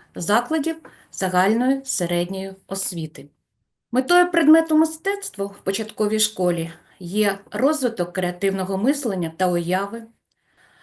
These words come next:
формування емоційної чутливості, виховання естетичного сприйняття мистецтва, засвоєння поваги до національної та світової культурної спадщини. У початковій школі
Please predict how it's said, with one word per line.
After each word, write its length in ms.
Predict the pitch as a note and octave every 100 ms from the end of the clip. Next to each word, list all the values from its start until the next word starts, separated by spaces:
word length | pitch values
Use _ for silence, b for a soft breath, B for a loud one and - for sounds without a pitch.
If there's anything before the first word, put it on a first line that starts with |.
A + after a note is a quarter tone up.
| b
формування 640 | - G#3+ A#3 C4+ F4+ F#4 F#4
емоційної 640 | A3+ G#3 G3+ D4+ E4+ C4
чутливості, 960 | G#3 E3+ D#3+ E3+ F#3+ G#3 G#3 - G#3 - _ _ b b b
виховання 640 | - G#3 A#3 G#3+ G#3+ G#3 F#3+ F#3
естетичного 680 | F#3 F#3+ F#3+ F#3 - E3 F3+
сприйняття 600 | - - F3 F3+ F3 F3
мистецтва, 840 | F3 - - A3+ - - A3+ A3+ B B B B B B
засвоєння 600 | G3+ A3+ B3+ E4+ E4+ D#4
поваги 580 | D#4 A#3+ B3+ C4+ A#3 -
до 340 | E3+ A#3+ G#3+ -
національної 840 | F3+ - F#3 G3 A#3+ C#4+ C4+ B3+
та 240 | C4 D4+ D#4+ - _ -
світової 580 | F3+ E3+ F#3+ F#3 A#3 A#3+
культурної 680 | A#3+ E3 E3 F3 F3+ F3+ F3+
спадщини. 800 | F3 - D3+ C#3+ - D3+ C#3 D3+ _ _ _ b b b b b b
У 100 | -
початковій 580 | A3+ C#4+ D4 D4 D#4 D#4
школі 540 | D#4+ - F4+ E4+ F#3